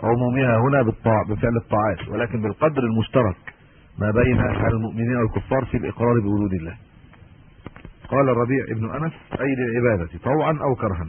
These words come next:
هو نفس كلام ابن عباس. قال السدي: "من العبادة ما ينفع ومنها ما لا ينفع، ولئن سألتهم من خلق السماوات والأرض لا يقولون الله، فهذا منهم عبادة ولا ينفعهم مع الشرك". وقال الضحاك:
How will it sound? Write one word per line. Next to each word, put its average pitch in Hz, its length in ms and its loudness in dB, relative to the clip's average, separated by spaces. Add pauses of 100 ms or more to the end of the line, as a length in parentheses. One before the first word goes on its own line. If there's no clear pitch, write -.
(100)
هو 92 140 -8
نفس 113 140 -6 (120)
كلام 104 200 -6
ابن 113 120 -4
عباس. 90 260 -4 (460)
قال 127 140 2
السدي: 120 500 0
"من 113 100 0
العبادة 107 520 -2
ما 104 180 -4
ينفع 139 300 0 (560)
ومنها 123 460 4
ما 113 180 2
لا 151 180 2
ينفع، 90 300 -4 (600)
ولئن 104 340 0
سألتهم 127 460 2
من 117 120 2
خلق 127 260 0
السماوات 120 540 -2
والأرض 123 300 0
لا 127 180 4
يقولون 113 460 4
الله، 101 320 0 (600)
فهذا 117 480 0
منهم 117 340 0 (140)
عبادة 90 240 -2 (800)
ولا 143 340 2
ينفعهم 139 520 2
مع 104 120 0
الشرك". - 340 -4 (640)
وقال 123 340 0
الضحاك: 139 440 -2